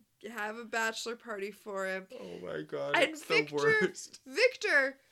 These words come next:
Speaker 1: who I will remind you again, is Phoebe's father, has brought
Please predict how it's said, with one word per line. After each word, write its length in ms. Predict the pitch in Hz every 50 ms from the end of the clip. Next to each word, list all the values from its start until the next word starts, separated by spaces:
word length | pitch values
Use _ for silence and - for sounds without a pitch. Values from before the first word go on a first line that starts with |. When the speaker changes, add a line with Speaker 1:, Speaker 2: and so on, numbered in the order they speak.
| _ -
Speaker 1:
who 120 | 381 427 415
I 100 | 359 381
will 200 | 370 392 415 427
remind 640 | 392 427 415 392 359 403 392 415 480 554 554 539 494 466 453
you 260 | 453 453 415 392 277
again, 600 | 285 - 453 466 466 415 359 320 285 269 269 277 _ _ _ _ _ _ _
is 300 | - 392 427 415 370 - -
Phoebe's 840 | - - - - 440 440 480 494 508 494 508 523 494 494 466 - - - - - - - _ - 539 554 554 554 571 571 554 508 370
father, 400 | 403 349 311 302 302 302 302 349 440 523 480 - - _ _ _ _ _ _ _ _ _ - - - - - - - -
has 340 | - - 480 480 453 311 277
brought 420 | - - 359 453 440 427 427 -